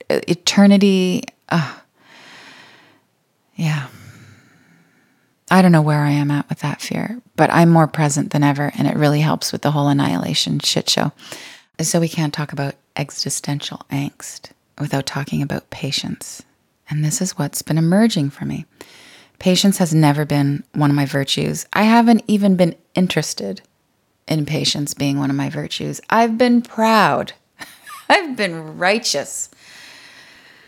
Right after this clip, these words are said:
about my impatience. And it's, it's, uh, definitely had a cost. But in my maturity, and by maturity, I mean my depth, not age,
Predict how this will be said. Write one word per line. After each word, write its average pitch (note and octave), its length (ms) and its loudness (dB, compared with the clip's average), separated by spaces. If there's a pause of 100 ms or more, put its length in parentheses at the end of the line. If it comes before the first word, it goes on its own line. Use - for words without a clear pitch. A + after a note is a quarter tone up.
(380)
about E3 260 2
my D#3 120 4
impatience. C#3+ 800 -2 (440)
And F3 120 6
it's, - 360 -2
it's, - 480 -4
uh, D#3 640 -4
definitely D3+ 380 -2
had D3 180 -2
a C3+ 60 -6
cost. - 580 -8 (800)
But E3 180 -6
in F3+ 120 2
my F#3+ 100 2
maturity, D#3+ 760 -6 (720)
and D3 140 0
by C#3+ 100 2
maturity, D3 680 -4
I D3 100 0
mean C#3+ 180 2
my C#3 100 0
depth, - 540 -6
not D3+ 220 0
age, C#3 360 -4